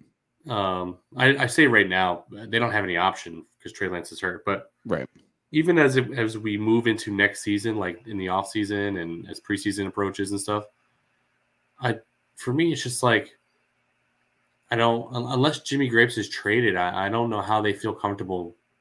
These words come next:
Speaker 1: moving away from him to Trey Lance, um, knowing the success they've had with Jimmy Garoppolo. Jimmy
Speaker 2: So
Speaker 1: Garoppolo doesn't blow anybody away. It's just he runs that offense efficiently.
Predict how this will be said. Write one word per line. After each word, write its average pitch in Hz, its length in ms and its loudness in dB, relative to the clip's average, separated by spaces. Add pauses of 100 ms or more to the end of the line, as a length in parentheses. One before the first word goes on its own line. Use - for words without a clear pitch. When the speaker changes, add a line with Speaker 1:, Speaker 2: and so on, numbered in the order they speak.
(100)
Speaker 1:
moving 104 300 -2
away 95 200 -2
from 95 180 -6
him 92 240 -4 (320)
to 117 180 -2
Trey 113 260 2
Lance, 95 580 -2 (680)
um, 87 400 -6 (360)
knowing 101 320 -2
the 92 100 -4
success 98 540 -8
they've 92 200 -4
had 85 340 -4 (520)
with 92 160 -10
Jimmy 98 240 -8
Garoppolo. 92 520 -4 (760)
Jimmy 123 140 -2
Speaker 2:
So 139 80 10
Speaker 1:
Garoppolo 143 240 8
doesn't 120 200 -4 (120)
blow 113 220 0
anybody 104 320 0
away. 95 360 2
It's 90 160 -6
just - 280 -8 (680)
he 107 120 -2
runs 117 300 0
that 120 180 4
offense 120 360 2
efficiently. - 440 -6